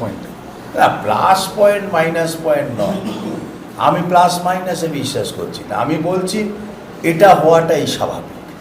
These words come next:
Speaker 2: দেখুন, সিপিএমের যদি সত্যিকারের সৎকর্মী হয়, সে যদি চোরেদের বিরুদ্ধে লড়তে চায়, বাংলাকে চোরমুক্ত করতে চায়,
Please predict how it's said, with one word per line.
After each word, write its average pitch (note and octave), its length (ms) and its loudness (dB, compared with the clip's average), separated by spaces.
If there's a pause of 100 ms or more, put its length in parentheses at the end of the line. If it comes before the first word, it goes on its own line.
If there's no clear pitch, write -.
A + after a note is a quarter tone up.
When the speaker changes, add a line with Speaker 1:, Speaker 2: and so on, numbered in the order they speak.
(800)
Speaker 2:
দেখুন, G#3+ 220 8
সিপিএমের G#3+ 600 2
যদি - 200 -4
সত্যিকারের G3 640 2
সৎকর্মী D#3 640 0
হয়, - 220 -8 (920)
সে G3 220 4
যদি G#3+ 320 2
চোরেদের G#3 520 8
বিরুদ্ধে G3+ 420 0
লড়তে - 380 -2
চায়, - 240 -8 (840)
বাংলাকে G3 540 8
চোরমুক্ত G3 640 2
করতে D#3+ 400 -2
চায়, E2+ 300 -2